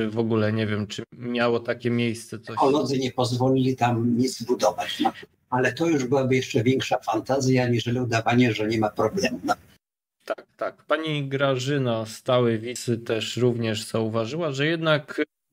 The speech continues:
Speaker 1: no, czasem się śmiejemy, że o tych funkcjach kultowych, ale jednak coś, coś w tych kultach zawsze było i to te społeczności przez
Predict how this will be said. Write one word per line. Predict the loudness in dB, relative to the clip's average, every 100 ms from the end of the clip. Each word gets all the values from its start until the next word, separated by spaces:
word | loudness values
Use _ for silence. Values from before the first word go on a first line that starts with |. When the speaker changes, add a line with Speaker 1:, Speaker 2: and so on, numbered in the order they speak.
| -18 -18 -20 -20 _ -6
Speaker 1:
no, | -2 -2 -4 -16 _ 0
czasem | 0 2 -2
się | 0 0 2 0
śmiejemy, | -2 -8 -4 0 2 2 0
że | 2 2 0 -2 -6
o | -2
tych | -2 0
funkcjach | 0 -2 -2 -4
kultowych, | -4 -4 -4 -4 -2
ale | 0 2
jednak | 0 0 -2 -4
coś, | 0 0 0 -4 -8 -10 -2
coś | -2 0
w |
tych | -4 -8
kultach | -6 -2 0 0
zawsze | 0 -4 -4
było | 0 2 2
i | 0
to | -2
te | -2
społeczności | -6 -2 0 0 2 2 2 -2 -4 -8 _ _ _
przez | -2 -2 -2 -2